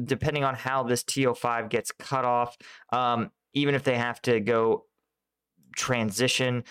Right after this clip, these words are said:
uh, they could turn here and go this back route. Um, they could even potentially, it looks like, maybe come down,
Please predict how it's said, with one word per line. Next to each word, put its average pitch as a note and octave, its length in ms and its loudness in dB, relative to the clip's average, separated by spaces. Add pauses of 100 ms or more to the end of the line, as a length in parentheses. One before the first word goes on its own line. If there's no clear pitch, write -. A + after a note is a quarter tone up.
(260)
uh, G#2 640 2
they G2+ 180 0
could G#2 180 -4
turn A2+ 260 0
here C3+ 520 0 (240)
and G#2+ 220 -2
go A2 340 4
this G#2 360 0
back A#2 440 -6
route. B2 440 -2 (340)
Um, G2+ 320 0
they A2 160 2
could G#2 180 -4
even A#2+ 340 0
potentially, C3+ 720 0
it F#2+ 100 0
looks G#2+ 260 -2
like, G#2+ 360 -2 (1500)
maybe B2+ 520 2
come B2+ 240 -2
down, A#2+ 680 0